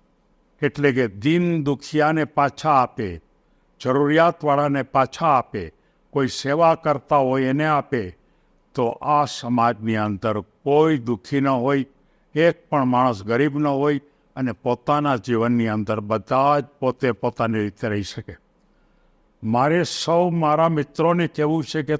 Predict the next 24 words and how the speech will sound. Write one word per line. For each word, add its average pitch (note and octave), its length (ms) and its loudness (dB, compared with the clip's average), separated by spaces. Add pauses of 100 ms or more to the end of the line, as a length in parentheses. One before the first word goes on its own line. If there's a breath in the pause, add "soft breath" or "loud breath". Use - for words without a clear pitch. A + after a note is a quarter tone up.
(120)
તમે D3 300 -2
આજથી D#3+ 640 -2
શરૂ D3+ 340 -2
કરો G#2 300 -4 (1160)
કે D3 100 0 (120)
તમારી D#3 460 2
આવકનો D#3+ 500 2
દસ D3 300 0
ટકા D3+ 300 0
જુદો D3 260 0
રાખો. A#2+ 360 0 (720)
તમારા C#3+ 400 2
જીવનમાં B2+ 600 0
ક્રાંતિ C#3 480 0
આવશે, A#2 420 0
તમને C3+ 380 0
પોતાને B2 520 -4
જીવન B2 420 0
જીવવામાં A2+ 480 0
રસ B2+ 280 -2
પડશે, A#2+ 420 -6 (640)
જીવનની E3+ 480 0
અંદર D3+ 340 0
તમને D3+ 360 -2